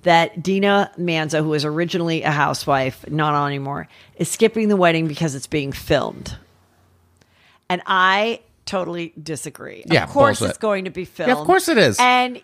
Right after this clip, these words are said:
Speaker 1: you don't need to be featured. You don't need to put on a mic as a guest.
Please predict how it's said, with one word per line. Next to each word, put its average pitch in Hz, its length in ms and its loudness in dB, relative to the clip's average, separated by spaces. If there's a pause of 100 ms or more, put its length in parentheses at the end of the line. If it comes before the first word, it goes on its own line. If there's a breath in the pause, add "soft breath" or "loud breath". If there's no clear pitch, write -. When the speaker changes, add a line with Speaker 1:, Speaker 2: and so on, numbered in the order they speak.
Speaker 1:
you 262 180 -4
don't 311 140 2
need 294 140 -8
to 294 60 -4
be 294 120 -2
featured. 330 460 -4
You 185 80 -2
don't 285 200 2
need 214 200 -4
to - 60 -6
put 202 180 0
on 175 120 4
a 175 40 0
mic 165 360 0
as 170 140 -2
a 160 40 -6
guest. 143 680 0